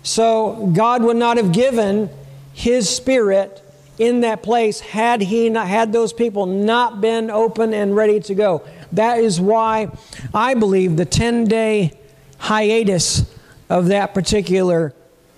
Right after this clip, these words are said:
uh, outpouring, because of the, some people were not all in. Some people were not in it all the way. Some people had other things to do. They weren't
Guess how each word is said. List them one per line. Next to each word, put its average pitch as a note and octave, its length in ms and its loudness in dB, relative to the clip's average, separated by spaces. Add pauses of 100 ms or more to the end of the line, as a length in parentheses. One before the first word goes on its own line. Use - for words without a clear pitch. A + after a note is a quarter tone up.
(340)
uh, A#3+ 300 -18 (180)
outpouring, F#3+ 720 -2 (440)
because A3 640 0
of G3 480 0 (720)
the, F#3+ 400 0
some A#3 260 0
people G3+ 300 2
were G3+ 160 2
not G#3 180 0
all G3 260 0
in. G3 260 -4
Some F#3 200 -4
people F#3+ 280 2
were F3+ 180 0
not F3+ 300 -2
in G#3 160 -2
it A#3 80 2
all A3 180 2
the G#3+ 80 -4
way. G#3+ 300 0
Some F#3 200 -4
people D#3+ 220 0
had D#3+ 160 0
other E3+ 220 0
things F#3+ 300 -2
to E3+ 100 -4
do. G3+ 200 2
They F3+ 140 2
weren't E3+ 260 -4